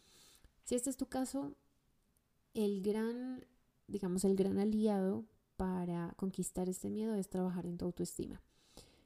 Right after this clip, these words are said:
Recuerda que no debes demostrar nada a nadie y que el secreto está en pensar en que lo que debes hacer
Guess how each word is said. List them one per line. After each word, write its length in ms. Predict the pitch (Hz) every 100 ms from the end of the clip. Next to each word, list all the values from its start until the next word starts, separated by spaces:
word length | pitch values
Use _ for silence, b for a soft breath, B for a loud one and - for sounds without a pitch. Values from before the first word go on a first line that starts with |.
| B _ -
Recuerda 420 | 202 196 208 208
que 100 | 214
no 160 | 214 196
debes 260 | 180 185
demostrar 540 | 196 196 190 - 147 165
nada 440 | 185 185 175 170 -
a 120 | 170
nadie 640 | 170 175 165 135 - - - _ b b b b b b -
y 300 | - 185 180
que 180 | - 180
el 100 | 175
secreto 680 | - 165 180 185 - 214 -
está 280 | 202 - 175
en 100 | 175
pensar 640 | - 180 180 185 175 185 - b b b b b b -
en 280 | 190 185 175
que 540 | - 175 170 - - - _ _ _ _ _ -
lo 380 | 202 190 185
que 280 | - 180 175
debes 420 | 170 196 240 254
hacer 540 | 233 - 226 262 269